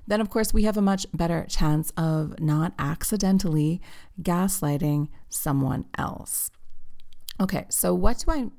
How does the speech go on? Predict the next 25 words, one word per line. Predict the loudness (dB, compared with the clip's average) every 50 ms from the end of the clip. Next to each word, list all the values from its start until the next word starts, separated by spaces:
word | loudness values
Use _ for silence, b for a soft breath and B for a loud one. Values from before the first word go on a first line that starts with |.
| -4 0
mean | 2 2 4 2 2 0
when | 0 0
I'm | -2
talking | 0 0 0 0 2 2 0 0
about | 0 0 -2 -2 -2
self-gaslighting? | -2 0 0 0 2 2 2 0 0 -4 -4 -4 -4 -6 -6 -6 -6 -8 -8 -8 -8 B B B B B B B B B B B B B B B B B _ -20 -20 -20 -20 -20 -20 _ -20 -20 -20 -20 _ _ -20 _ _ _ _ _ -12 -8
I | -4 -4 -2 -2 -2
think | 0 0 2 2 2 2 0 -2 -8 -4 0
there's | 2 2 4 4
a | 2
good | 2 2 0 0 0
chance | -2 -2 0 0 0 -2 -4
that | -4 -4
you | -2 -2 -2
are | -2
doing | -2 0 2 2 2 2
this, | 0 -2 -2 0
especially | 0 0 0 0 0 0 2 2 2 2 2 2 0
if | 0 -2 0
you | 0 0 0 0 -2
are | -2 0 0 0 0 0 0 -2 -2
millennial, | 0 0 2 4 4 6 6 6 6 4 4 4 2 0 0 -2
Gen | -2 -2 0 0
X, | 0 0 0 -2 -2 -2 0 0 0 0
like | 0 -2 -4 -4